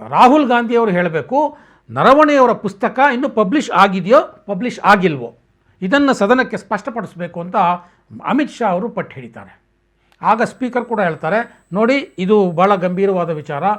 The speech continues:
ಸೇನಾ ಮುಖ್ಯಸ್ಥರ ಪುಸ್ತಕದ ಬಗ್ಗೆ ನೀವು ಮಾತಾಡ್ತಿದ್ದೀರಿ, ಹಾಗಾಗಿ ಇದನ್ನು ಅಥೆಂಟಿಕೇಟ್ ಮಾಡಬೇಕು" ಅಂತ. ರಾಹುಲ್ ಗಾಂಧಿಯವರು ಅಥೆಂಟಿಕೇಟು ಮಾಡ್ತಾರೆ. ಏನಂತ?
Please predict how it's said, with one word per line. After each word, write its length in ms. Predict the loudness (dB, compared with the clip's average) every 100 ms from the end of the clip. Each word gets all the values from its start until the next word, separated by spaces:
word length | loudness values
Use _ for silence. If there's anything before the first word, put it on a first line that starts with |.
| -8 _ -8
ಸೇನಾ 260 | -4 -2 -4
ಮುಖ್ಯಸ್ಥರ 480 | -6 -8 -8 -6
ಪುಸ್ತಕದ 440 | -6 -8 -10 -8 -6
ಬಗ್ಗೆ 260 | -8 -6
ನೀವು 160 | -6 -6
ಮಾತಾಡ್ತಿದ್ದೀರಿ, 680 | -6 -6 -8 -12 -10 -4 -4 -4 _ _ _ _ _
ಹಾಗಾಗಿ 480 | 0 2 2 -4 -6
ಇದನ್ನು 400 | -6 -2 0 0
ಅಥೆಂಟಿಕೇಟ್ 760 | -2 -4 -4 -6 -6 -4 -4
ಮಾಡಬೇಕು" 600 | -4 -6 -6 -8 -6 -6 -8
ಅಂತ. 140 | -14 -18 _ _ _ _ -2
ರಾಹುಲ್ 320 | 2 4 2
ಗಾಂಧಿಯವರು 400 | 0 -2 -4 -4
ಅಥೆಂಟಿಕೇಟು 600 | -4 -4 -8 -8 -12 -10
ಮಾಡ್ತಾರೆ. 480 | -10 -10 -14 -20 _ _ -6
ಏನಂತ? 340 | -6 -6 -8